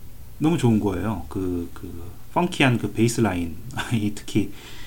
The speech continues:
어, 마음에 드는데, 어, 너무 이제는, 어, 너무 좀 편협하게 듣는 것만 계속 듣는, 듣기보다는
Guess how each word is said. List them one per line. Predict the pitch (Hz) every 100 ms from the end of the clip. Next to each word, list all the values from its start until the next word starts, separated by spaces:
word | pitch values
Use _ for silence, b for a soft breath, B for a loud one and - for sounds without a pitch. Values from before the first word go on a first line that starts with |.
| B B -
어, | -
마음에 | 92 104 127
드는데, | 110 101 95 127 98 - - - - - - - - - - - - - B B B B B B - 151
어, | 139 139 139 139 135 139 - - - - - - - - - - - - - - - - - - - - - - - - - - - - - - - - - - - - -
너무 | 160 151 147 170 180
이제는, | 123 151 165 123 107 107 -
어, | 117 113 117 117 117 113 107 - - - - - - - - - - - - - - - - -
너무 | 107 110
좀 | 107 107
편협하게 | 180 196 - 131 98 110 98 - B B B 117 - -
듣는 | - 117 151
것만 | 135
계속 | 123 101 -
듣는, | 104 107 113 110 107
듣기보다는 | - - 127 110 107 131 95